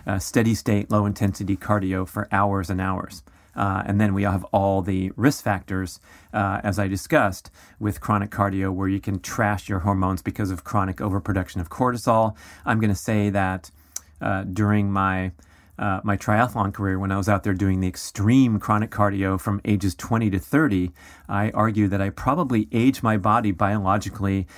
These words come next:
uh, not by ten years, but probably by seventeen years, right? And I'm still trying to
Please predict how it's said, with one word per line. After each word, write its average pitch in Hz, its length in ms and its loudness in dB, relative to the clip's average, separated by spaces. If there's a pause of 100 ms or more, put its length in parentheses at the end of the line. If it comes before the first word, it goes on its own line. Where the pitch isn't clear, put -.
(220)
uh, 101 260 0
not 110 280 0
by 147 120 2
ten 175 280 0
years, 170 180 -2
but - 240 -6
probably 123 320 0
by 104 320 2
seventeen 110 680 2
years, 98 360 -4
right? 101 200 0
And 110 100 -4
I'm 101 80 2
still 123 300 2
trying 117 300 0
to 95 220 0